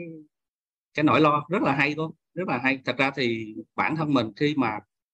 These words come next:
mình đầu tư hay là mình có một khoản nợ, thật sự mà nói là mình đã có kế hoạch, có những cái nguồn có thể là mình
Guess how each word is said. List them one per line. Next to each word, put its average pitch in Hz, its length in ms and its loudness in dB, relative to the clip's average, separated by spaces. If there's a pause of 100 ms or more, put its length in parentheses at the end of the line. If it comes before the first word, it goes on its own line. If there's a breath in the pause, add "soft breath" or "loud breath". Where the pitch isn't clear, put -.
(220)
mình 110 420 0
đầu 107 320 0
tư 151 500 4
hay 143 200 -6
là 117 180 -6
mình 101 240 -4
có - 100 -4
một 104 240 -4
khoản 113 180 -4
nợ, 104 200 -2
thật - 100 -20
sự 98 180 -4
mà 107 120 -2
nói 113 220 -4
là 120 120 -8
mình 101 140 -4
đã 98 160 -6
có 139 220 -8
kế 170 180 0
hoạch, 113 140 -4 (240)
có 147 100 -2
những 135 160 2
cái 127 80 -2
nguồn 113 300 0
có 131 180 -8
thể 101 120 -8
là 123 120 -6
mình 101 180 -6